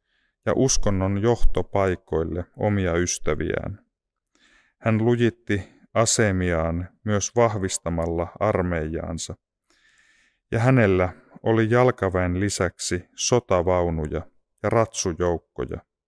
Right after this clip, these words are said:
Hän kävi menestyksekkään sotaretken Syyriassa, ja hän perusti sinne israelilaisia siirtokuntia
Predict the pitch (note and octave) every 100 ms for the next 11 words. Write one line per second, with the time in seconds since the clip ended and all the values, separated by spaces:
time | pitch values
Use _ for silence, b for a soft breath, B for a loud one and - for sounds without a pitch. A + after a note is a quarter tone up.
0 | _ _ _ b b b b b b A#2+
1 | A#2+ B2 A#2 A2+ B2+ C3 A#2+ - G#2 -
2 | G2+ - - F#2 F2+ A2+ G#2+ G#2 F#2 F2
3 | - E2 E2 - F#2 G2 F#2+ F#2+ F2+ F2
4 | - - F2+ - _ _ b b b A2
5 | G#2 G#2 A#2+ A#2+ A#2 - G#2 - A2+ G2+
6 | F#2 - A#2 - G2+ F2+ E2+ F2+ F2 -
7 | F#2+ F2+ - A2+ G2+ F2 F2 - G2 F2+
8 | - D#2 D#2+